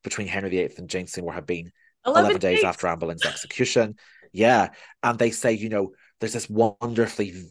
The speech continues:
Speaker 1: like, damning chapter when they say, you know, she must have been picking out her wedding dress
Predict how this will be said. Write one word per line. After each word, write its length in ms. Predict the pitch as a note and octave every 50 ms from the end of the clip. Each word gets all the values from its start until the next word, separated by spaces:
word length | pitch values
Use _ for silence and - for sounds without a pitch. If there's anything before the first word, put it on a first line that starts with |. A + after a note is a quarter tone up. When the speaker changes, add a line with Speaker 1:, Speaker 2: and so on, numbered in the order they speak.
| _ _
Speaker 1:
like, 220 | - F#2+ - _ _ _ _ _ F#2 F#2 _ _ _ _
damning 500 | - G#2 G2+ A2 A#2+ G#2 G#2 G2 G#2 G2+
chapter 560 | G2 - - G2+ G2 G2 - - G2 D#2+ D2+
when 200 | D#2 F2+ F2 F2
they 140 | F2+ F2+ E2+
say, 200 | - - G#2 F#2+
you 160 | F2+ F2+ F#2+
know, 180 | F#2+ F#2+ F2+ E2+
she 440 | - - - - - A2+ B2 C3+ C#3+
must 340 | B2 G#2+ G#2 G2+ - - -
have 140 | G#2 E2+
been 220 | - G2+ F#2 F#2 D#2
picking 360 | - - F2+ - - F2+ D#2+
out 120 | E2 E2+
her 160 | - - E2 D#2+
wedding 420 | D#2 D#2+ F2 F2+ D#2+ E2+ E2 D#2+
dress 460 | D#2 - - - - - - - -